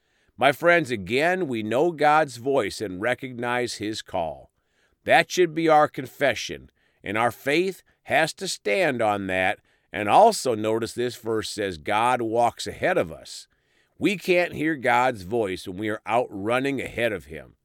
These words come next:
I always get a chuckle out of those "God is my co-pilot" signs.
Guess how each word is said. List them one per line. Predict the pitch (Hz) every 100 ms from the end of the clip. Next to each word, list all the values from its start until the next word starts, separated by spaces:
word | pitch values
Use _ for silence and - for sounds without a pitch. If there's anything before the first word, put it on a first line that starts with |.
| _ _ _ _ _ -
I | 117
always | 185 202
get | 131 151
a |
chuckle | 131 - 156 - 123
out | 123 123
of | 107
those | 110 113 107 80
"God | 78 101 117 127 127
is | 120
my | 110 110 113 -
co-pilot" | - 139 127 - 92 87 78
signs. | - 85 85 71 -